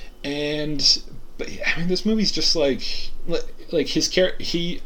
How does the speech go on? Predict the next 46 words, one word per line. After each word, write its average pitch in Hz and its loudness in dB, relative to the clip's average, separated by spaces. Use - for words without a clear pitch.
it's 151 2
obvious 190 2
what 180 2
he's 143 0
trying 151 0
to 139 2
do. 113 2
Like, 101 2
he's, 101 -2
uh, 92 -2
you 90 -2
know, 85 -4
playing 139 0
a 117 -2
foreign 139 2
character. 123 4
He's 107 0
doing 123 -2
the 120 0
South 120 2
African 117 0
accent 107 0
or 95 0
Zimbabwe, 107 2
Rhodesian, 104 4
like, 95 4
whatever 104 2
it's - 2
supposed 107 -2
to 95 -4
be. 98 -2
The 95 -2
movie 107 0
takes 101 0
place 101 0
in 95 -2
Sierra 95 0
Leone. 92 -2
It, 180 6
it's, - 4
it's 185 2
not 285 6
that 240 6
he's 147 2
bad. 92 -2
Um, 92 -2